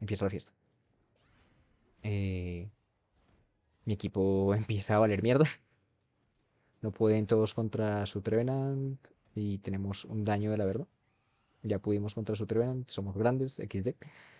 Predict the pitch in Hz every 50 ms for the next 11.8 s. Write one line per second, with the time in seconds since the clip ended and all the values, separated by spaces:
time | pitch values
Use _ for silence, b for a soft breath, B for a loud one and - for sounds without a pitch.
0 | B B B B B B B B _ _ _ _ _ _ _ - _ _ _ _
1 | _ _ _ 120 123 117 117 117 113 110 110 107 104 104 101 98 98 - 104 101
2 | 95 92 95 98 101 98 95 95 98 104 117 113 143 123 120 127 123 - 135 120
3 | 113 104 - 113 104 113 113 - - - - _ _ _ _ _ - 120 113 107
4 | 101 - - 107 104 101 95 - 120 120 110 117 104 110 110 113 110 - 113 -
5 | 117 107 104 98 - _ _ - 117 117 117 110 - 110 110 117 - 180 190 180
6 | 165 135 107 - - - 107 104 104 104 104 101 98 98 95 95 - - - _
7 | _ _ _ _ _ _ _ _ _ _ _ _ _ _ _ _ _ 120 113 110
8 | - - 110 98 - 101 98 98 101 104 101 - 110 - 110 101 104 98 101 101
9 | 101 98 - 104 104 101 101 113 101 - 113 107 104 98 107 101 123 151 - -
10 | _ _ - 123 123 123 98 110 113 131 120 - - - _ _ _ _ _ _
11 | _ _ _ _ _ _ _ _ 123 - - 120 127 139 147 143